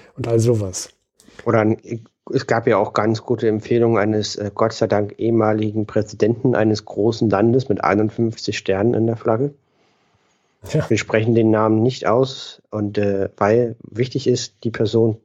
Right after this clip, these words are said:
Speaker 2: wenn man, wenn man ihr die Aufmerksamkeit nimmt, das ist die höchste Bestrafung, die man der Person geben kann.
Speaker 1: Ja. Also wir werden uns schon noch mit ihr beschäftigen müssen. Und also wenn vor hundert, wenn wir dann ja im, im Jahr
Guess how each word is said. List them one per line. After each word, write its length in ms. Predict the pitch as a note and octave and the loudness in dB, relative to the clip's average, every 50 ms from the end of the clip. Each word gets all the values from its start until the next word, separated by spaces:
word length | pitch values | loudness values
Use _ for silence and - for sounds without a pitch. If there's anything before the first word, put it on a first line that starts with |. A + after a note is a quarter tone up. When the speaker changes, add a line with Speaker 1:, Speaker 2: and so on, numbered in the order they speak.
| _ _ _ _ _ - | _ _ _ _ _ 0
Speaker 2:
wenn 100 | A2 A2+ | 2 2
man, 200 | A#2 A#2 A2 - - | 4 4 2 0 0
wenn 140 | A2+ A#2+ A#2+ | 2 2 4
man 140 | A#2+ A#2+ - | 4 2 2
ihr 80 | A#2+ | 0
die 160 | A2 A2+ - | 0 2 2
Aufmerksamkeit 760 | - C#3+ C#3+ F3+ E3 D3+ - - D#3+ D#3 - - D3 C#3+ - | 2 2 2 2 2 2 0 -2 -4 -2 -2 -2 -2 -2 -2
nimmt, 360 | C#3 A#2 C3 C#3+ - - - _ _ _ _ | -2 -4 -4 -4 -6 -10 -16 _ _ _ _
das 120 | - A2 A2+ | -2 -2 -2
ist 140 | A2 - - | 0 -2 -2
die 100 | G#2 G2+ | 0 2
höchste 320 | A#2 C3+ - - - C3+ | 2 0 0 -2 -2 0
Bestrafung, 560 | C3 B2+ - - - G2+ A2+ G#2+ B2+ A#2 G#2 | 0 0 0 0 0 0 2 2 2 0 0
die 80 | G#2 G2 | -2 -4
man 160 | G2+ G2+ G2 | -2 -2 -2
der 100 | G#2 G2 | -4 -4
Person 380 | G2 - F#2 - A2 A2 A#2 A2 | -6 -8 -6 -4 -2 -2 0 0
geben 220 | C#3 C3+ B2 G#2 | 0 0 0 0
kann. 180 | - - - - _ - | -4 -8 -14 -20 _ -12
Speaker 1:
Ja. 140 | A#2 A2 G#2+ - _ - - - - - - - _ _ - | -10 -10 -10 -12 _ -20 -20 -20 -20 -20 -20 -20 _ _ -6
Also 220 | - B2 B2 B2+ | 0 2 2 4
wir 140 | B2+ B2 A2 | 4 4 4
werden 300 | A#2+ A#2 C3 C3+ D3+ C#3 | 4 2 2 2 2 2
uns 300 | C3+ C3 - - - - _ _ _ _ _ - - - | 2 2 0 -2 -6 -12 _ _ _ _ _ -20 -20 -16
schon 300 | - - B2+ B2 C3 C#3+ | -6 -2 0 2 2 2
noch 160 | D3+ D3 - | 2 2 2
mit 160 | D3 C#3 - | 0 0 2
ihr 80 | C#3+ B2+ | 0 0
beschäftigen 560 | C#3 - - C#3+ C#3+ - - C3+ B2+ C3 B2+ | 0 0 0 0 -2 0 -2 -2 0 2 2
müssen. 400 | B2+ B2+ - - C3+ C3 B2+ - - _ _ - | 0 0 0 -2 -2 -2 -2 -6 -10 _ _ -6
Und 500 | A#2+ A#2 A2+ A2 A2 _ - - - A2 | -4 -4 -4 -4 -6 _ -14 -12 -8 -6
also 220 | A2 G#2+ A2+ G#2+ | -4 -4 -4 -2
wenn 320 | A2 G#2+ G#2+ G#2+ A2 A2 G#2+ | -2 -2 -2 -4 -4 -6 -8
vor 300 | - - - - A2 G#2 | -10 -6 -4 -2 -2 0
hundert, 520 | A2 A#2+ B2+ B2+ B2+ B2+ B2 A#2+ - - - _ - - - - - - - - - _ - - - _ _ _ _ _ - | 0 0 2 2 4 4 2 2 0 -4 -12 _ -20 -20 -20 -20 -20 -20 -20 -20 -20 _ -20 -20 -20 _ _ _ _ _ -2
wenn 160 | - A#2 B2 | 0 2 4
wir 80 | B2 B2 | 4 4
dann 320 | A#2+ A#2+ A#2 A#2 A#2 A2+ | 2 2 2 2 2 2
ja 320 | G#2 A#2 A2+ A#2 A#2 A2+ G2+ | 2 2 2 4 2 2 0
im, 300 | G2+ G#2 G#2 G#2 G#2 - - - - - - | -2 -2 -2 -2 -2 -4 -8 -14 -16 -8 -4
im 160 | A2+ G#2+ G#2 | -2 0 0
Jahr 400 | G#2 G2+ G#2 G#2 G#2+ G#2 G2+ | 0 2 2 0 0 0 -2